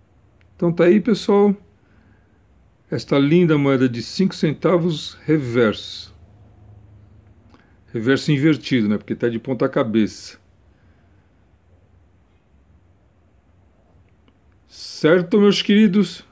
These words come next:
Espero que eu tenha respondido a muitos que perguntam sobre o assunto. E essa é de dois mil e treze, mas existe de várias datas, né?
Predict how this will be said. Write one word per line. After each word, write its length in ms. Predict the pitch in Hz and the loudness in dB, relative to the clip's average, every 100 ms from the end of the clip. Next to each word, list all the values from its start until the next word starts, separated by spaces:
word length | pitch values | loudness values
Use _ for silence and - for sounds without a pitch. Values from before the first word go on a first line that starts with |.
| _ _ | _ _
Espero 360 | - - 180 170 | -20 0 2 2
que 60 | |
eu 60 | 165 | 0
tenha 180 | 165 151 | 2 2
respondido 880 | 135 - 143 123 131 123 123 110 92 - _ | 0 -2 -2 2 2 2 2 0 -2 -16 _
a 120 | 131 | -2
muitos 340 | 123 135 135 - | 2 2 0 -6
que 140 | - | -6
perguntam 420 | - 127 117 113 | -2 0 2 -2
sobre 240 | - 120 123 | 0 0 4
o 80 | 156 | 2
assunto. 500 | - 233 269 - - - _ _ _ _ _ _ _ _ - _ _ _ _ _ | 2 0 0 -4 -20 -20 _ _ _ _ _ _ _ _ -20 _ _ _ _ _
E 200 | 143 127 | 0 2
essa 220 | 135 - | 2 2
é 20 | |
de 100 | 165 | 0
dois 200 | 170 180 | 4 6
mil 80 | 180 | 6
e 40 | 269 | 4
treze, 280 | 247 175 | 4 4
mas 180 | 123 127 | 4 0
existe 220 | 139 - | -2 -4
de 260 | 160 160 131 | 0 2 2
várias 380 | 113 143 214 196 | 2 2 2 2
datas, 400 | 165 156 127 107 | 2 2 -2 -2
né? 180 | 123 | -2